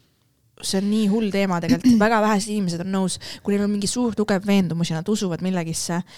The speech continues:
siis palju, kuidas siis on, palju lihtsam on lollitada inimest, kui veenda inimest selles, et teda on lollitatud.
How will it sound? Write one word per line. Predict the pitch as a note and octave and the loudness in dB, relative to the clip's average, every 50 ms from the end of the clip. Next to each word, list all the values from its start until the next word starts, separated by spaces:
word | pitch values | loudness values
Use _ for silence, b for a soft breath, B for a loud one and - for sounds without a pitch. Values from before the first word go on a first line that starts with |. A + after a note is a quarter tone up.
| B B B B B B B | B B B B B B B
siis | - - F3+ - | -6 -4 -4 -2
palju, | - G3 G#3 A3 A3+ G#3+ F#3+ F#3 F#3 F3+ - - - - _ - - - | 0 0 0 2 2 2 2 2 0 -2 -4 -6 -14 -18 _ -20 -4 0
kuidas | C4 B3 A#3 - | 0 2 2 0
siis | G3 F#3 F#3 | 0 0 0
on, | F#3 F3+ F3+ - | 0 0 0 0
palju | - A3+ A#3 A3 | 0 0 0 0
lihtsam | A3+ A#3+ A#3+ - - G3 F#3 | 0 -2 -4 -4 -4 -4 -2
on | F3+ F3+ F3+ - - - | -2 -4 -6 -8 -6 -2
lollitada | G#3+ A3 A#3 A3 F#3 E3+ - E3 E3+ F3 | 0 0 0 0 0 -2 -4 -4 -2 0
inimest, | F3+ F#3 F3 E3 E3 E3 - - - B B B B B - | 0 0 0 0 -2 -2 -4 -6 -8 B B B B B -4
kui | F#3 F3 F3 | -2 -2 0
veenda | - G3+ G#3 G3 F3+ E3+ E3+ | 2 2 2 2 2 0 0
inimest | F3+ F#3 F#3+ F3+ E3 D#3+ - - | 0 0 0 0 -2 -2 -2 -2
selles, | F#3+ F3+ F3+ E3+ E3 - - - | -2 0 0 -2 -2 -4 -4 -6
et | E3+ - | -6 -6
teda | - E3+ - E3 | -4 -4 -2 -2
on | E3 E3 | -2 -2
lollitatud. | F3+ F3 F3 E3+ E3 D#3 - - D3 D3 - - G2+ - - - | -2 -2 -2 -2 -2 -4 -6 -6 -8 -8 -6 -8 -10 -10 -10 -12